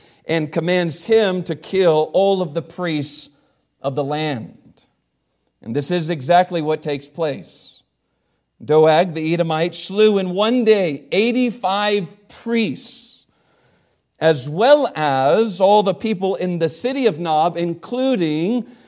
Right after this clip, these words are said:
men, women, children, babies, and livestock. And when David heard all that Doeg did,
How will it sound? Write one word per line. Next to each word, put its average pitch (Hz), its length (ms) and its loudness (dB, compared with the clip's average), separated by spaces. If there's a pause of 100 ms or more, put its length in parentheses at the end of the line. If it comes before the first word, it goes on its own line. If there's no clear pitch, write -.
(160)
men, 214 920 0
women, 208 920 -2 (320)
children, 208 1200 0 (160)
babies, 190 1080 -2 (260)
and 160 220 -4
livestock. 151 1120 -4 (1800)
And 139 80 -4
when 156 160 0
David 254 440 2
heard 214 420 4 (100)
all 254 640 10
that 170 240 2
Doeg 190 580 4 (300)
did, 170 640 -2